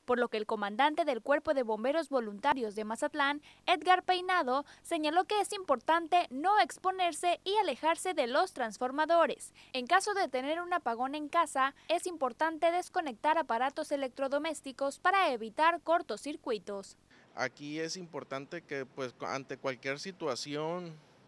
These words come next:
Speaker 2: de un transformador fallando, tronando, una cuchilla quemándose, algún cableado eléctrico que pasa por las torres, por los postes,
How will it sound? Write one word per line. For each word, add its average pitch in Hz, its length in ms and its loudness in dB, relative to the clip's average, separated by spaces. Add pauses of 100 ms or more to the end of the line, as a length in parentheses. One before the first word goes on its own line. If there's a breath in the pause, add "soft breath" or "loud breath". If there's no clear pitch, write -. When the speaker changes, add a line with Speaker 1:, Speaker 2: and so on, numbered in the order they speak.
(120)
Speaker 2:
de 123 320 -2
un 135 160 -10
transformador 139 640 -6
fallando, 139 520 -2
tronando, 131 580 -4
una 139 180 -8
cuchilla 135 460 -8
quemándose, 135 640 -8
algún 135 200 -6
cableado 147 400 -2
eléctrico 151 500 -4
que 131 120 -8
pasa 139 260 -6
por 156 180 -10
las 117 220 -4
torres, 143 320 -4
por 135 200 -8
los 110 180 -6
postes, 143 480 -8